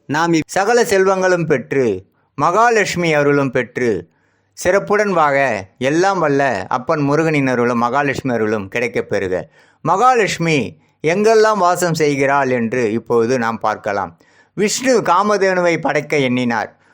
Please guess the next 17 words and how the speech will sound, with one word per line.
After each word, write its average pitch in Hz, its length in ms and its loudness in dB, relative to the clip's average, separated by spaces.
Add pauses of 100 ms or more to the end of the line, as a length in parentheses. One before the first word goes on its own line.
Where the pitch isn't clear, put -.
ஒரு 185 220 2
முறை 190 580 0 (400)
பசுவை 220 420 2
வரவழைத்து, 156 960 0 (240)
அதை 175 240 0
காமதேனுவாக 180 1000 2
மாற்ற 151 400 0
எண்ணி, 131 560 -2 (140)
அனைத்து 226 520 0
தேவர்களையும் 156 680 2
அழைத்து, 127 640 -2 (240)
அதன் 170 260 0
உடலில் 170 640 0 (180)
சென்று 170 360 0
அமருமாறு 143 720 0 (200)
கூறினார். 135 680 -2 (460)
அவர் 196 540 2